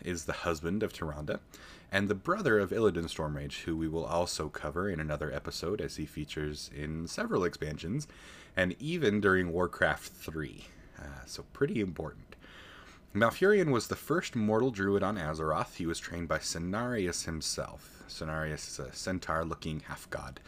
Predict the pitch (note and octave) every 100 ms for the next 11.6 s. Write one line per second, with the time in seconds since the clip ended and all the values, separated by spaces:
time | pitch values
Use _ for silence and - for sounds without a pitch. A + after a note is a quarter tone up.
0 | - - - - A2 F#2+ F#2 D#2+ E2 E2+
1 | E2 E2+ E2 D2+ E2+ D#2+ D#2 D#2+ D2+ -
2 | D#2 D2+ D2 D2 D2 C#2+ - C#2+ D2 C#2+
3 | - C#2+ C#2+ C#2+ C2 B1+ - - - -
4 | - - - - - A#2+ A2 C#3+ D3+ D3
5 | A#2 - F#2 F2 F2 D#2+ - A2 F#2 A#2
6 | D#3+ D#3 G#2+ - E3+ F3+ A#2+ F2+ E2+ E2+
7 | E2+ - D#2+ - F2+ F2+ D#2+ E2 - F2+
8 | E2+ - E2 D2 E2+ C3+ - - - -
9 | - - C#2 E2 D2+ C#2+ - - D2+ -
10 | E2 D2+ D2+ D#2 - C#2+ - D2 D2 C#2+
11 | D2 C#2+ D2+ - -